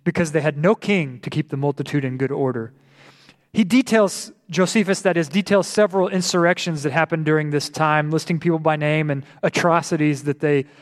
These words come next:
they were parts of. Here's a quote from his Antiquities again. "And now Judea was full of robberies, and as the several companies of the seditious lighted upon anyone to head them," so as all these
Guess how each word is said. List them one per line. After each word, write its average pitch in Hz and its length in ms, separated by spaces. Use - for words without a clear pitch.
they 156 140
were 151 100
parts 147 380
of. 143 260
Here's 170 180
a 160 40
quote 180 340
from 165 180
his 147 360
Antiquities 151 580
again. 143 480
"And 175 160
now 180 180
Judea 185 840
was 175 160
full 180 300
of 147 160
robberies, 139 920
and 151 140
as 175 260
the 147 80
several 196 500
companies 151 760
of 143 140
the 143 100
seditious 147 800
lighted 190 440
upon 202 260
anyone 185 360
to 214 100
head 151 240
them," 135 180
so 170 200
as 160 160
all 185 260
these 175 200